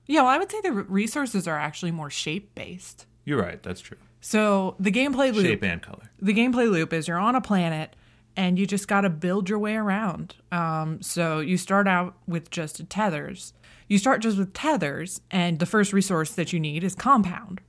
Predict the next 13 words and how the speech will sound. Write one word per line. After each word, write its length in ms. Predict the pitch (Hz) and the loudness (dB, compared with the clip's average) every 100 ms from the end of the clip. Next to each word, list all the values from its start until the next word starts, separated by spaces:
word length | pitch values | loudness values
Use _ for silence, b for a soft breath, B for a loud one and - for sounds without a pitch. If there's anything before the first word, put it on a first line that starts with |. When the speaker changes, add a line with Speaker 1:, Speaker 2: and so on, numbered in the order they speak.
| - | -4
Speaker 1:
which 220 | 190 185 | -2 0
are 80 | 185 | 0
these, 240 | 165 160 156 | -2 -4 -2
like, 220 | 156 151 | -4 -4
little 340 | 165 226 254 | -2 0 -2
silver 440 | 247 - 226 214 214 | -4 -4 -2 0 0
bubbles 640 | 170 170 - - - - _ b b b b b _ | 0 -2 -4 -12 -20 -20 _ b b b b b _
that 240 | - 175 - | -2 0 0
you 100 | 160 | -2
find 280 | - 185 175 | 2 2 2
on 80 | 165 | 0
the 60 | |
landscape, 640 | 165 160 165 - - - | -2 -2 -2 -6 -10 -12